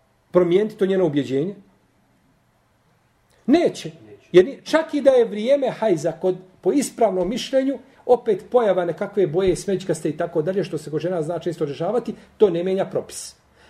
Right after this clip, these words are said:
Jer je krv ta koja je šta? Hajz. A to što se je pojavilo, postoji mogućnost da jeste, a postoji mogućnost da prekine i šta? Da nakon toga nema ništa. E dobro, je li to pola-pola? Fifty fifty, jel?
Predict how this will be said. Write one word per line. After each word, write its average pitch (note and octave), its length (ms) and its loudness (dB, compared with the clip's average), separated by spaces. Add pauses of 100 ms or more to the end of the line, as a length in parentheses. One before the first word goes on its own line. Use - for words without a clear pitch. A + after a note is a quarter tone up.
Jer D#3+ 160 2
je D3+ 220 -4
krv C#4 300 4 (120)
ta B3 240 0
koja G3+ 240 0
je G3 80 0
šta? - 440 -6 (380)
Hajz. B2 380 -6 (300)
A F#3 200 2
to D#4 180 4
što C4+ 180 0
se C4+ 140 -2
je B3+ 140 0
pojavilo, G#3+ 600 0
postoji D4+ 520 2
mogućnost B3+ 640 0
da G3+ 60 2
jeste, C4+ 340 0
a C4 60 2
postoji A3+ 340 0
mogućnost A#3 340 -6
da G#3 100 0
prekine B3 440 0
i A3+ 40 -2
šta? A3+ 180 2
Da E3 100 -2
nakon A3 260 -2
toga G3+ 200 -2
nema B3 380 2 (720)
ništa. D4 380 2 (460)
E - 100 0
dobro, G#3 300 6
je F#3+ 80 6
li G#3 100 0
to - 420 2 (600)
pola-pola? A#3+ 640 2 (320)
Fifty A3 320 -4
fifty, A3+ 340 -8
jel? G3 160 2